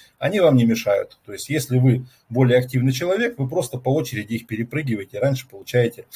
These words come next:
свои подарочки. Итак, доски. Какие у нас есть доски? Очень кратко. Начальные доски. Стартовая доска. А, дарите подарок тысячу рублей. А, после прохождения алгоритма получаете на выходе восемь, потому что у нас всегда на доске восемь дарителей.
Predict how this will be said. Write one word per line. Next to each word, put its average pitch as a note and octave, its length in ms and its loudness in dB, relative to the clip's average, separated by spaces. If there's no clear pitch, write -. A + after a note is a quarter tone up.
свои A#2+ 260 -4
подарочки. - 520 -2
Итак, C#3+ 340 0
доски. D3+ 480 2
Какие G3+ 300 -2
у F3+ 40 0
нас C#3 220 2
есть C3 200 0
доски? G#2+ 440 -6
Очень C#3 300 -2
кратко. B2 340 2
Начальные C#3 500 6
доски. A#2 400 0
Стартовая B2 560 4
доска. A#2 460 0
А, A2+ 140 2
дарите C3 380 4
подарок A#2 440 4
тысячу A2 360 -6
рублей. G#2 440 -6
А, G2+ 260 0
после A#2 300 -8
прохождения A2 540 -2
алгоритма A2 480 0
получаете G2+ 580 -6
на G2+ 120 -8
выходе F#2+ 340 -14
восемь, E3 420 -2
потому D#3 280 -2
что C3 160 2
у C3+ 40 8
нас C3+ 180 6
всегда C3 340 4
на A#2 100 6
доске A#2+ 300 0
восемь A2+ 320 2
дарителей. G#2+ 500 0